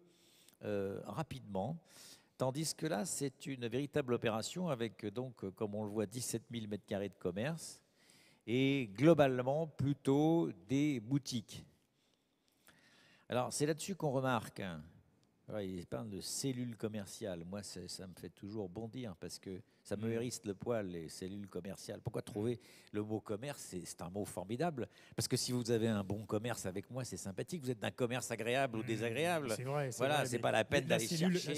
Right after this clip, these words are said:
Speaker 2: cellule, ça fait sophistiqué.
Speaker 1: Voilà,
Speaker 2: Allez.
Speaker 1: oui, oh, bah voilà, ça, ça, alors ça fait
Speaker 2: Voilà,
Speaker 1: malin.
Speaker 2: voilà.
Speaker 1: L'embellissement, alors l'élargissement, donc voilà, c'est ce qu'on voit.
Speaker 2: Oui, c'est un gros, gros projet, hein, pour ceux qui connaissent. Voilà, les terrasses du port, on
Speaker 1: Et
Speaker 2: en
Speaker 1: les
Speaker 2: parlera
Speaker 1: terrasses du port
Speaker 2: demain.
Speaker 1: sont juste de l'autre
Speaker 2: Ouais.
Speaker 1: côté, hein.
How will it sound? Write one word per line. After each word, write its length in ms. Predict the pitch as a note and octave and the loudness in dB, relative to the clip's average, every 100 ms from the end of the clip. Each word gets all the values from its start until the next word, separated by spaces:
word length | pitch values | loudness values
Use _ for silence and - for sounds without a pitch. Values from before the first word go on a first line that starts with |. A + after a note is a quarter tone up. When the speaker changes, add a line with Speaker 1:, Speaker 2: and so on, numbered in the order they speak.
| D3+ | -2
Speaker 2:
cellule, 160 | D#3 D#3 | -4 -4
ça 120 | C3 | -6
fait 80 | C3 | -6
sophistiqué. 380 | C#3 C3+ - G#2+ | -6 -6 -6 0
Speaker 1:
Voilà, 220 | A2+ A2 | 2 2
Speaker 2:
Allez. 180 | F2+ G2 | 2 2
Speaker 1:
oui, 100 | A#2 | 4
oh, 160 | A2 G#2+ | 4 4
bah 160 | A2 | 4
voilà, 240 | G#2+ G#2 F#2 | 6 4 4
ça, 160 | G#2 | 0
ça, 160 | F#2+ G2 | 0 2
alors 140 | F#2+ | 2
ça 140 | F#2 G2+ | 0 -2
fait 140 | G#2 | -2
Speaker 2:
Voilà, 180 | - G#2 | 0 2
Speaker 1:
malin. 300 | B2 D#3 F3 A2 | 4 2 -2 -6
Speaker 2:
voilà. 180 | A#2+ A#2 F#2+ - - - _ | -12 -12 -14 -20 -20 -20 _
Speaker 1:
L'embellissement, 1160 | A#2+ C#3 C3 A#2 A2+ - - C#3+ D#3 E3+ F3 D#3+ - - | 0 4 2 2 0 -2 -2 0 0 0 -2 -6 -12 -8
alors 260 | G2 G2 | -2 0
l'élargissement, 840 | G2 A2 F#2+ F#2+ F#2 - - A#2+ G2+ | 0 -2 -4 -6 -8 -8 -4 -2 0
donc 200 | F2+ F#2+ | 0 2
voilà, 240 | A2 D3+ | 2 2
c'est 160 | - G2+ | -2 -8
ce 80 | |
qu'on 180 | - G2 | -10 -14
voit. 320 | E2 G2 C3+ F3 - _ - - - C3+ | -6 -4 -2 -4 -10 _ -20 -20 -12 -8
Speaker 2:
Oui, 80 | |
c'est 100 | C#3+ | -6
un 120 | C3+ A#2 | -6 -8
gros, 280 | A2+ C3+ | -4 -4
gros 200 | B2+ A#2 | -4 -6
projet, 340 | A#2+ - G2 F2+ F2 | -8 -12 -16 -18 -20
hein, 120 | F2 _ _ _ _ | -20 _ _ _ _
pour 100 | - | -20
ceux 140 | A2+ | -20
qui 120 | - | -20
connaissent. 540 | - G2 A#2 A#2+ - - _ _ _ _ _ _ _ _ _ _ _ _ _ _ _ _ _ _ _ - | -18 -14 -12 -12 -14 -18 _ _ _ _ _ _ _ _ _ _ _ _ _ _ _ _ _ _ _ -16
Voilà, 220 | A2+ G#2+ | -12 -12
les 40 | F#2+ | -10
terrasses 240 | B2 B2 | -10 -8
du 100 | A#2+ | -8
port, 140 | B2+ B2 | -4 0
on 40 | |
Speaker 1:
Et 20 | |
Speaker 2:
en 40 | G#2 | 0
Speaker 1:
les 80 | |
Speaker 2:
parlera 180 | - A2+ | 0 0
Speaker 1:
terrasses 120 | A2 A#2 | 0 0
du 40 | |
port 80 | F#3+ | 0
Speaker 2:
demain. 100 | C#3 | 2
Speaker 1:
sont 120 | C#3+ | 0
juste 360 | - G3+ - D#3+ | 2 0 0 -2
de 140 | B2+ | 0
l'autre 200 | C3+ C#3 | 0 0
Speaker 2:
Ouais. 40 | C#3 | -2
Speaker 1:
côté, 380 | A2 - D#2+ D2 | -4 -2 -4 -2
hein. 160 | A#2 | -4